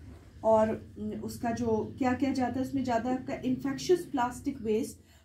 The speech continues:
from patients, for example cannula, जो वो used cannulas होते हैं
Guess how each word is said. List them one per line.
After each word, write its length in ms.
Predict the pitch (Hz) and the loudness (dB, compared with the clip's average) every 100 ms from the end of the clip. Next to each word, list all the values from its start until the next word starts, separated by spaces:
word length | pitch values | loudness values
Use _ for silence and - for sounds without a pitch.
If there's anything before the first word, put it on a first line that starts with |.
| _ | _
from 240 | 262 247 240 | -2 -2 2
patients, 520 | 262 277 320 349 - - | 2 2 2 0 -2 -8
for 140 | 233 233 | -4 -2
example 600 | 208 220 208 208 214 214 - _ - - | 0 0 0 -2 -2 -4 -8 _ -14 -6
cannula, 460 | 240 254 294 302 359 - - _ - - - - - | 2 8 10 8 6 0 -16 _ -20 -20 -20 -20 -14
जो 80 | 226 | -6
वो 100 | 220 | -2
used 480 | 208 233 277 302 - | 2 4 4 4 2
cannulas 520 | 294 269 277 269 277 | 2 2 2 0 0
होते 220 | 285 - 285 | -2 0 0
हैं 220 | 302 | 0